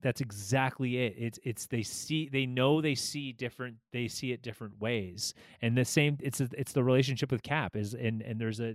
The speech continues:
it's, it's, it's that relationship where he was gonna get him to sign the, sign the treaty, which was, um, uh, or sign the accords, which was, you know, like, he, he knows that he doesn't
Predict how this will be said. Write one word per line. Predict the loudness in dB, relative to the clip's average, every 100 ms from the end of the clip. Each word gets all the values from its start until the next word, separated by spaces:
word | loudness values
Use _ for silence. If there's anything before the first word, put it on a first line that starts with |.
| -6
it's, | -10 -8
it's, | -12 -12
it's | -6
that | -6 -2
relationship | 0 0 -4 0
where | 2
he |
was | 2
gonna | 2 0
get | 0
him | -2
to | -4
sign | -4 -4 -4
the, | -4 -4 -6 -12 _ _ _ _ _
sign | 0 0
the | 2
treaty, | 2 4 4 2
which | 0 2
was, | 2 2 2
um, | 4 4 4 0 -8 -10 _ -20 _
uh, | 0 0 2
or | 2
sign | 2 0
the | 0
accords, | 2 2 4
which | 2 2
was, | 2 2 0 -10 -20 _ _
you | -2
know, | 2 4 4
like, | 2 0 -4 -10 _ _ _ _ _ _ _ _ _
he, | -20 -8 -6 -6 -4
he | -2 0
knows | 4 6 6 4 2
that | -2 -2
he | -2
doesn't | 0 0 -4